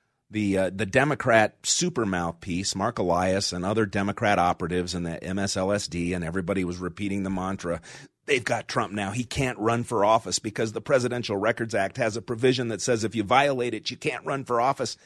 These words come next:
It's nonsense. The Supreme Court years ago struck down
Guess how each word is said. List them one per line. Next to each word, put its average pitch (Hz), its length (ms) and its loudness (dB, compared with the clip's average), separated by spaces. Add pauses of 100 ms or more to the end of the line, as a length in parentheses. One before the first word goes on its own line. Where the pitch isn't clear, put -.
(140)
It's - 140 -20
nonsense. 180 640 -4 (380)
The 147 100 4
Supreme 156 400 0
Court 131 400 4 (240)
years 143 360 2
ago 80 280 -8 (1040)
struck - 460 2
down 104 520 0